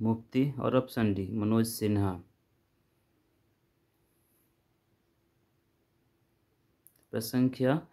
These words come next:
एक का सही जवाब हो जाएगा केंद्र शासित प्रदेश जम्मू कश्मीर के नए मुख्यमंत्री की स-, मुख्यमंत्री के रूप में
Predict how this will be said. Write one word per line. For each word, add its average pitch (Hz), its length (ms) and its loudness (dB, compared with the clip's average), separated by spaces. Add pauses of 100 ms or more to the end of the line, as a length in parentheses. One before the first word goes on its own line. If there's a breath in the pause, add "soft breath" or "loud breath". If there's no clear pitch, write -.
(120)
एक 120 220 0
का 127 60 4
सही 117 260 0
जवाब 120 160 2
हो 120 80 2
जाएगा 120 220 4
केंद्र 113 380 2
शासित 110 520 -4
प्रदेश 113 720 0
जम्मू 107 260 0
कश्मीर 107 540 -6
के 113 80 -4
नए 107 220 0
मुख्यमंत्री 104 680 -2
की 127 380 -6 (840)
स-, - 440 -18 (260)
मुख्यमंत्री 117 560 2
के 117 100 2
रूप 113 280 0
में 147 200 -4